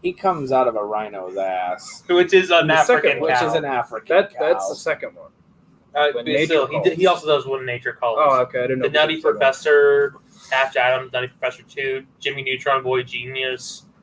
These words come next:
Speaker 2: Kung Pao, Bruce Almighty,
Speaker 3: Mm-hmm.
Speaker 2: Evan Almighty.
Speaker 3: Mm-hmm.
Speaker 2: Pretty sure there's cows in those.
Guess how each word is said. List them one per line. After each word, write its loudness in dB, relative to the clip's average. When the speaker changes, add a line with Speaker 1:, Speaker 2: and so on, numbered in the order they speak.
Speaker 2:
Kung -2
Pao, 2
Bruce -10
Almighty, 0
Speaker 3:
Mm-hmm. -2
Speaker 2:
Evan -2
Almighty. -2
Speaker 3:
Mm-hmm. -18
Speaker 2:
Pretty 0
sure 2
there's 0
cows 2
in -12
those. -2